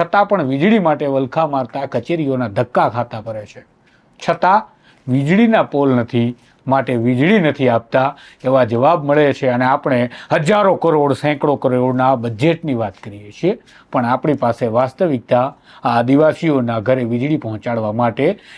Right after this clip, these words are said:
એક બે પાંચ હજાર રૂપિયાના વીજળીના પોલ પણ નથી. તો પછી આદિવાસીઓને ગુજરાતના વિકાસમાં કયો હિસ્સો મળ્યો? પ્રાથમિક સુવિધા પણ નથી મળતી ગુજરાતના નાગરિકોને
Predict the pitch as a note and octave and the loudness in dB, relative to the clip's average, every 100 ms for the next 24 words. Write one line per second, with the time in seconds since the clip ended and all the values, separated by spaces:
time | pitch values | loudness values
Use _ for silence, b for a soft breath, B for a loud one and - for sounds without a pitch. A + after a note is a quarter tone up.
0 | - C3 - - _ _ _ B2+ A#2+ C3 | -2 -2 -2 -10 _ _ _ -2 0 0
1 | C#3 A2+ A2+ C#3 C3 A#2 C3 A#2+ A#2+ B2+ | 0 -2 0 2 2 0 0 2 2 2
2 | - C3 A#2+ A#2+ B2 D#3 C#3+ B2+ A2 A2+ | 0 0 0 0 2 0 0 -4 -4 -6
3 | G2+ F#2 - - b b b _ D3 D3+ | -8 -12 -16 -20 b b b _ -2 0
4 | E3+ F3 F3 F#3+ F#3 F3+ D#3+ C3+ D3+ F#3 | 2 2 4 4 2 2 2 2 2 0
5 | D#3 D3 C#3+ D3 C3 A#2+ C#3 B2+ D3 D3 | 0 0 0 -2 -4 -2 -2 -2 -4 0
6 | G#3 G#3 E3+ - F#3 F3 F3+ F3+ _ _ | 2 2 2 -2 -2 -2 -6 -8 _ _
7 | _ _ B B - G3+ G3+ G3+ D4+ - | _ _ B B 0 2 2 2 2 4
8 | A#3+ A#3 A3+ A3 G#3 F#3 F#3 E3 D#3 E3 | 4 6 4 4 2 0 0 0 0 0
9 | D3+ D3 D#3 D3+ D#3 C#3+ C#3+ F#3 C#4 E3 | 0 2 2 2 0 0 2 4 4 2
10 | C3+ C#3+ | 2 2